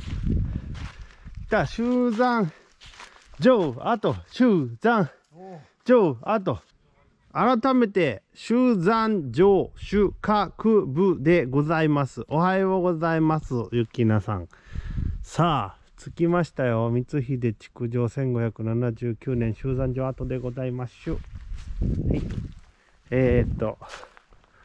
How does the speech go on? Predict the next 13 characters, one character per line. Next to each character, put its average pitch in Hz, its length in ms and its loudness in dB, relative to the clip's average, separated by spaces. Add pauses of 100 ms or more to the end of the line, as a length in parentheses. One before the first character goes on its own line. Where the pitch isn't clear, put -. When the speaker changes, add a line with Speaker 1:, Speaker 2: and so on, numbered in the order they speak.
(680)
Speaker 1:
み 135 140 2
っ 131 120 -4
ち 131 120 -2
ゃ 117 60 2
ん 107 60 -2
が 107 140 0
作 - 280 -12
っ - 20 -2
て、 107 340 -8 (480)
や 117 140 0
ら 123 140 2
れ 117 100 -4
て、 - 320 -8